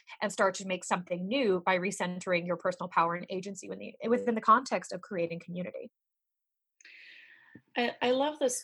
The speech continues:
Speaker 2: point, and I love how it ties into the idea of agency. Um, disclaimer, I'm in Sarah's, uh, Holistic Business Academy, which is her amazing membership,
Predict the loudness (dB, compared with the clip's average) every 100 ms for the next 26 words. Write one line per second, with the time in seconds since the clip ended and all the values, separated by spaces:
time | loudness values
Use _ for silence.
0 | -4 -2 0 0 0 2 2 0 0 2
1 | 2 0 -4 0 0 2 0 -2 -2 0
2 | 0 -2 -4 -8 -10 -16 -6 0 4 4
3 | 4 4 2 0 0 0 -2 -2 -2 -2
4 | 0 0 2 0 -2 -6 -6 -2 0 4
5 | 4 4 4 4 2 4 4 4 2 2
6 | 6 6 6 4 4 4 4 4 4 2
7 | -2 -2 0 0 0 0 0 2 2 2
8 | 0 -4 -4 -4 -2 0 2 4 4 4
9 | 2 0 -2 0 4 4 2 0 0 0
10 | -2